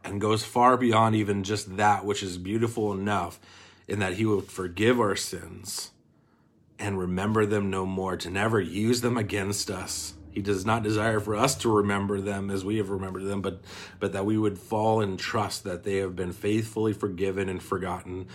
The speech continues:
forever. So, church, I just hope that this is, um, I hope you have a wonderful day. I hope that you can reflect on this a little bit. And if there's sins that you're dealing with, um, that maybe are still creeping up into your, into your mind and still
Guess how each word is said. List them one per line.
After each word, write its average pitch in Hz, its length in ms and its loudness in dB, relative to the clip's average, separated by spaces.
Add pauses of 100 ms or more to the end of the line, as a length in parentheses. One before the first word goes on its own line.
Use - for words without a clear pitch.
(240)
forever. - 760 -6 (320)
So, 87 460 -6
church, 104 200 2
I 98 60 -2
just 101 220 0
hope 110 160 -2
that 92 100 -6
this 98 200 -2
is, 95 260 -6 (400)
um, 90 420 -10 (500)
I - 40 -8
hope 101 160 0
you 101 80 4
have 92 100 0
a 92 60 -4
wonderful 104 460 0
day. 101 320 0
I 92 40 -2
hope 98 320 -4 (220)
that 95 160 -6
you 95 80 -6
can 92 100 -4
reflect 113 460 -2
on 107 140 0
this 104 180 -2
a 113 40 -2
little 104 220 2
bit. 104 260 -2
And 92 280 -6
if 90 100 -10
there's 92 180 -6
sins 113 340 0
that 104 120 0
you're 98 100 -4
dealing 101 480 0
with, 98 280 -2 (500)
um, 87 580 -8 (760)
that 92 160 -2
maybe 98 300 2
are 87 80 0
still 104 300 0
creeping 110 420 0
up 101 200 0
into 98 240 -4
your, 92 400 0 (220)
into 101 260 -4
your 98 180 0
mind 98 380 0
and 90 160 -4
still 95 420 -2